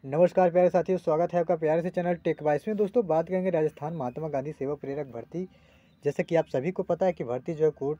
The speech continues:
में चली गई थी, कोर्ट ने स्टे लगाया था। उन्होंने जो है शांति अहिंसा विभाग से अपना जवाब मांगा था। शांति अहिंसा विभाग ने जब अपना जवाब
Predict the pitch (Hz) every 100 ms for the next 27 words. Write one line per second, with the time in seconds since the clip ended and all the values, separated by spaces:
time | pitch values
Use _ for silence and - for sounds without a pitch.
0 | 160 156 135 147 160 160 160 139 143 160
1 | 143 117 _ 160 156 147 156 156 165 196
2 | - - _ - 147 175 170 165 160 139
3 | 143 160 139 160 143 127 151 147 143 160
4 | 135 120 131 160 160 165 165 180 131 127
5 | 139 160 127 165 147 123 143 156 143 131
6 | 151 147 123 131 147